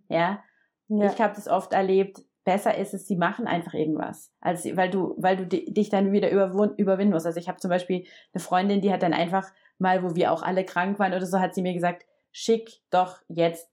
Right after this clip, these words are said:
Speaker 1: die Einkaufsliste." Also nicht
Speaker 2: Ja.
Speaker 1: gesagt, "Soll ich die einkaufen?", sondern "Schick die Einkaufsliste", ja?
Speaker 2: Hm.
Speaker 1: Und dann war das wie, "Ah, cool." Und dann hat sie grad das Zeug halt geholt, ja? Dann hat sie mir wirklich voll aktiv geho-, geholfen. Also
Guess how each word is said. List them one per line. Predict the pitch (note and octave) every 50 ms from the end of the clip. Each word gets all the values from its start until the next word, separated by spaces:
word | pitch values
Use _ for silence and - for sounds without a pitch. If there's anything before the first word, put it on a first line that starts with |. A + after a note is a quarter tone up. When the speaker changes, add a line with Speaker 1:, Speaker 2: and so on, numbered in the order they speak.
| -
Speaker 1:
die | - - -
Einkaufsliste." | - E3+ D#3+ F3+ E3+ - - D3 C#3+ - - - - - - - -
Also | - - - F#3
nicht | F3 G#3 A#3
Speaker 2:
Ja. | A#3+ A#3+ A3+
Speaker 1:
gesagt, | A#3+ A#3 A3 - - - - -
"Soll | E3+ E3 G3+ F#3 F#3 F#3
ich | F#3 -
die | F#3+
einkaufen?", | - - G#3+ C4+ C4+ C4+ C#4+ C4+
sondern | A#3+ A3 G#3+ G#3 G#3+
"Schick | G#3 - G#3+ -
die | - -
Einkaufsliste", | - E3 E3+ F3+ F#3 - - - E3 - - - - - - -
ja? | - F3+ A3+ C4+ C4+ - - - -
Speaker 2:
Hm. | A#3+ A3+ G#3+
Speaker 1:
Und | G#3 A3+ G#3 G3+
dann | G3 G#3+ C4 D#4 D4+ D#4+ - -
war | G#3+ A3+ A#3 A#3
das | A3+ B3 A#3+ -
wie, | G#3+ A#3 A#3+ B3 B3+ B3 - - _ _ _ _ _ -
"Ah, | - G#3 G#3+ G#3+ - -
cool." | G#3+ G3 E3+
Und | E3
dann | E3 E3 F#3
hat | F#3+ F3+ -
sie | - G3 E3+
grad | - G#3 A3 A3 -
das | G#3 - -
Zeug | - G#3 G3 G3+ G3+ -
halt | G3+ F#3+ F#3+ F#3+
geholt, | - G#3 G#3+ A#3+ C4+ D4+ D#4+ D#4 D#4
ja? | A#3+ G3+ A3 B3 C4+ - - -
Dann | - G#3 G#3 G#3
hat | A3 G#3+ G#3+
sie | G#3+ A#3
mir | A3+ A#3 B3 A3+
wirklich | B3 B3 A#3+ C4+ C4 C4+ - -
voll | G#3 - - A3 A3 A3
aktiv | - G#3 G#3 - - - G#3+ G#3 G#3 -
geho-, | - G#3 G3 G3 - -
geholfen. | G3 G#3+ G3+ F#3+ F3 F#3 F#3 - D3+
Also | - E3+ E3+ F3+